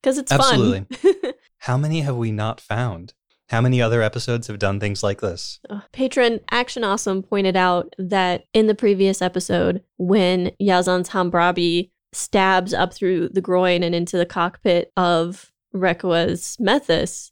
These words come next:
Speaker 1: it is very like a scene in Alien, which I had forgotten came out in nineteen seventy-nine. Alien is older than Zeta Gundam. So they were almost certainly also referencing Alien. Though at least,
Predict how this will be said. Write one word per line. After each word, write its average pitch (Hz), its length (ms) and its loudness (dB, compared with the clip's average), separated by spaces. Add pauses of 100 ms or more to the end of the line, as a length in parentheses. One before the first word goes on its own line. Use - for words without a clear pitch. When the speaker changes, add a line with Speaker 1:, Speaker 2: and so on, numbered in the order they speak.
(200)
Speaker 1:
it 208 160 4
is 196 180 2
very 269 640 0
like 214 340 0
a 190 60 -2
scene 220 360 -2
in 185 120 0 (100)
Alien, 196 640 0 (180)
which 214 300 2 (140)
I 349 120 0
had 370 180 -2
forgotten 262 500 -4
came 339 300 -6
out 359 220 -2
in 349 160 2
nineteen 277 400 2
seventy-nine. 240 880 0
Alien 302 480 0
is 247 300 2
older 233 400 4
than 208 200 0
Zeta 208 280 2
Gundam. - 480 -8 (440)
So - 160 -10
they 339 80 -2
were 392 120 2
almost 415 320 0
certainly 285 400 0
also 240 340 2
referencing 220 580 0
Alien. 196 560 -2 (540)
Though 240 320 4
at 269 120 -2
least, 320 300 -4